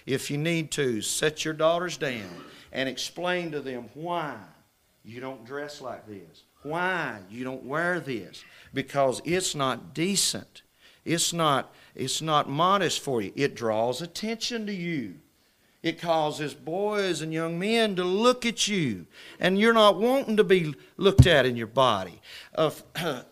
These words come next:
a spirit and a character and personality, manner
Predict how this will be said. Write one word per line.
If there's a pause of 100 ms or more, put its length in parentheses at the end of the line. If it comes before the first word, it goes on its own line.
(180)
a
spirit (280)
and
a
character (560)
and
personality, (180)
manner